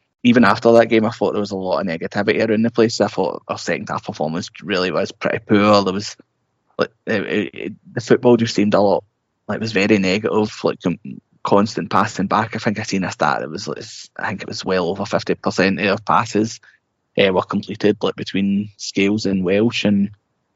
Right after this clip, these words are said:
just wasn't great to see. And there was some notable, like, poor performances. Like, I know we've had,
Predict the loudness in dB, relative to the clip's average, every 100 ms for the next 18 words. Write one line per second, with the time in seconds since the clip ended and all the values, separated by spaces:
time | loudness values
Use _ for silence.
0 | _ _ -8 -6 -6 -10 _ -4 -2 2
1 | 0 2 0 0 -4 2 4 2 -2 _
2 | _ -4 -2 -2 -6 -6 0 0 2 2
3 | 2 0 -2 -4 -2 -2 2 2 2 2
4 | 2 0 -2 -2 -2 -2 -2 -4 -4 -4
5 | -6